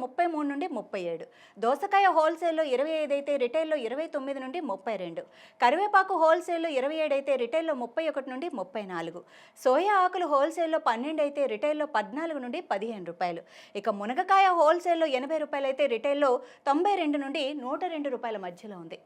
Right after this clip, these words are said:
ఇక వంకాయ హోల్‌సేల్‌లో ముప్పై ఎనిమిది అయితే రిటైల్‌లో నలభై నాలుగు నుండి నలభై ఎనిమిది. పెద్ద వంకాయ హోల్‌సేల్‌లో ముప్పై ఆరు అయితే రిటైల్‌లో నలభై ఒకటి నుండి నలభై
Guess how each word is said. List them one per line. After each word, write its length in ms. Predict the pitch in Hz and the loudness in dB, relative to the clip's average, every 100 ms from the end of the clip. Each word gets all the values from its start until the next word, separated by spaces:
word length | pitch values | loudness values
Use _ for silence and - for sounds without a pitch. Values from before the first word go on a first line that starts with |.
| _ _ _ _ _ 208 | _ _ _ _ _ -4
ఇక 120 | 240 220 | 0 2
వంకాయ 340 | 247 403 403 359 | 2 6 6 10
హోల్‌సేల్‌లో 440 | 349 359 370 349 330 | 8 8 2 2 0
ముప్పై 220 | 311 330 | 0 0
ఎనిమిది 200 | 320 320 311 | 0 0 0
అయితే 140 | 311 294 | 2 0
రిటైల్‌లో 320 | 262 320 311 269 | 2 2 0 0
నలభై 240 | 254 339 320 | 0 0 -2
నాలుగు 200 | 285 269 | -4 -6
నుండి 140 | 262 359 220 | -8 -4 -4
నలభై 220 | 202 202 | -4 -6
ఎనిమిది. 260 | 180 175 170 - - - - | -8 -10 -12 -16 -20 -6 0
పెద్ద 200 | 226 339 | 4 4
వంకాయ 300 | 403 403 392 370 311 | 4 6 6 6 6
హోల్‌సేల్‌లో 480 | 311 339 349 320 320 254 | 4 2 -2 0 -2 -2
ముప్పై 240 | 247 311 285 | -2 0 2
ఆరు 100 | 269 | 2
అయితే 160 | 262 269 247 | 2 2 0
రిటైల్‌లో 360 | 226 311 311 262 | 0 0 0 -2
నలభై 220 | 220 269 302 | -2 -2 -4
ఒకటి 160 | 262 247 | -4 -6
నుండి 140 | 240 339 208 | -6 -4 -4
నలభై 260 | 185 196 | -6 -6